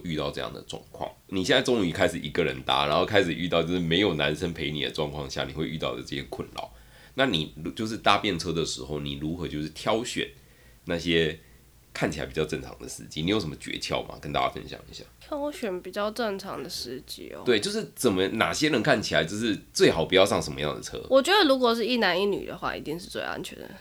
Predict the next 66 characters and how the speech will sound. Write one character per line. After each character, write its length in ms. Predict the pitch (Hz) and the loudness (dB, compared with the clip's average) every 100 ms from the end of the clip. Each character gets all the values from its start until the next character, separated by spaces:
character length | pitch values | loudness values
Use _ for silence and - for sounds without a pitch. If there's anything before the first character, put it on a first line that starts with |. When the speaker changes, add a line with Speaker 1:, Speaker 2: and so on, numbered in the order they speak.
| - | -16
Speaker 2:
就 140 | 165 | -12
是 60 | 185 | -8
如 140 | 170 | -6
果 100 | 151 | -6
车 240 | - 170 160 | -6 -6 -6
上 280 | 208 87 202 - | -4 -6 -8 -18
是 160 | - 123 | -12 -6
一 140 | - | -4
男 120 | - - | -4 -6
一 80 | 120 | -10
女。 140 | 95 | -8
Speaker 1:
嗯。 80 | 98 - _ - | -10 -14 _ -4
对。 140 | 73 - | -4 0
Speaker 2:
这 120 | 240 | 0
个 120 | 233 | 2
车 240 | 226 214 | 2 2
应 220 | 202 123 220 | 2 0 0
该 180 | 214 220 | 0 -2
绝-， 220 | - 160 160 - | -4 -4 -4 -6
几 200 | 208 233 | -2 0
乎 120 | 226 | 0
百 160 | 202 | -2
分 160 | 156 180 | 0 0
之 80 | 185 | 0
九 200 | 151 95 | -4 -6
十 160 | - | -6
以 60 | 98 | -8
上 200 | - 165 | -4 -4
上， 260 | - 147 175 | -4 -6 -6
上， 200 | 185 - | -8 -6
上 240 | - 190 | -2 -2
去 180 | 185 196 | -2 -4
是 120 | 185 | -6
不 160 | 180 143 | -6 -6
会 80 | 139 | -4
有 100 | 175 | -6
什 80 | |
么 80 | - | -6
问 140 | 80 127 | -6 -6
题 220 | - - - | -8 -12 -10
的。 80 | - | -4
Speaker 1:
对。 180 | - - - - - - | -4 -6 -18 -20 -20 -2
Speaker 2:
如 120 | 294 | 4
果 140 | 370 339 | 6 10
单 260 | 302 294 294 | 10 10 8
一 100 | 233 | 4
个 120 | 214 | 4
男 300 | 202 165 151 | 4 2 0
的 140 | 170 | -2
的 160 | 170 131 | -2 -4
话， 260 | 190 170 | 0 0
我 160 | 156 180 | 2 2
觉 140 | 233 | 4
得 60 | 294 | 4
如-， 260 | 233 233 - | 4 0 -4
Speaker 1:
嗯。 80 | - - - _ - | -14 -20 -20 _ -10
Speaker 2:
就 200 | - 392 | 2 6
算 180 | 392 370 | 8 10
对 120 | 339 | 10
方 160 | 311 320 | 10 10
是 80 | |
男 240 | 285 175 196 | 8 6 4
生 220 | 202 190 | 4 6
啊， 120 | 165 | 6
其 160 | 185 254 | 4 2
实 280 | 269 277 | 4 2